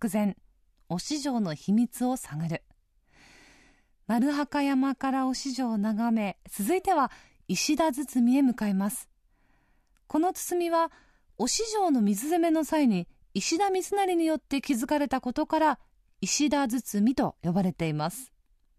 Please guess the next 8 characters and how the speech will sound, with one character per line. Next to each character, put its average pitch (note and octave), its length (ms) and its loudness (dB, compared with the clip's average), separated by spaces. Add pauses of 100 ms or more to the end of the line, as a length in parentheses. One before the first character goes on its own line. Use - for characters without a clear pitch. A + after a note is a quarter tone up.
(640)
石 A3+ 200 -2
田 D4 120 2
三 C4+ 120 4
成 C4 340 2
ら G#3+ 120 0
は、 F#3+ 180 0 (320)
こ - 140 0
の B3+ 180 4